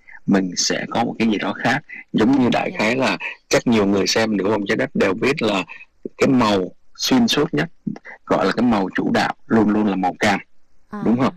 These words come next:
Speaker 1: Đó, ngay cả
Speaker 2: Tạo
Speaker 1: cái
Speaker 2: một hiệu ứng.
Speaker 1: microphone,
Speaker 2: Dạ.
Speaker 1: đúng rồi, cái microphone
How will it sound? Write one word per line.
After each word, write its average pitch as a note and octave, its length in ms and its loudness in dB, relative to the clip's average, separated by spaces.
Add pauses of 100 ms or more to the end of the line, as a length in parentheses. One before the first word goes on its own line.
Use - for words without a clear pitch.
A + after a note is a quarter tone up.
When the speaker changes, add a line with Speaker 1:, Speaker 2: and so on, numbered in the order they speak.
(400)
Speaker 1:
Đó, F#2+ 280 2
ngay B2+ 160 2
cả - 60 0
Speaker 2:
Tạo F#2+ 140 0
Speaker 1:
cái A#2+ 80 0
Speaker 2:
một B2 120 0
hiệu A2+ 120 -2
ứng. A#2 120 0
Speaker 1:
microphone, A#2+ 600 0
Speaker 2:
Dạ. - 240 -18
Speaker 1:
đúng A#2 220 2
rồi, G2+ 240 0 (180)
cái C3+ 80 0
microphone B2 520 2